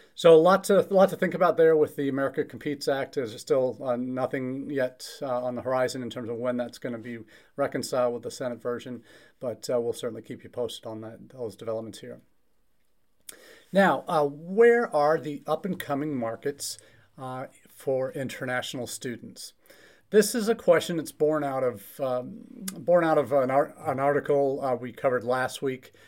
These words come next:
on the roundup, uh, from, uh,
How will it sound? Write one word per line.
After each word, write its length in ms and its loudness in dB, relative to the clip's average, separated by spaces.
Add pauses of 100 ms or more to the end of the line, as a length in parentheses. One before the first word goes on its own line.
(240)
on 140 -4
the 80 -2
roundup, 520 0 (100)
uh, 280 -8 (100)
from, 480 -4 (440)
uh, 220 -6